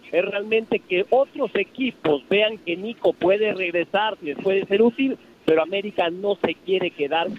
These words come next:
con Nico Castillo. O, al parecer también hay doctores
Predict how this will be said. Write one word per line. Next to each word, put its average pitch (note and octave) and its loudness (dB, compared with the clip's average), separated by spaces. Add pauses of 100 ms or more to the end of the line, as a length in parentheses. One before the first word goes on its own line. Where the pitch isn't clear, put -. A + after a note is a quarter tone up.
(160)
con - -2
Nico E3+ -2
Castillo. - -6 (460)
O, C#3+ 4 (400)
al C#3+ -2
parecer D3 0
también D#3+ 0
hay F3 0
doctores F#3+ 2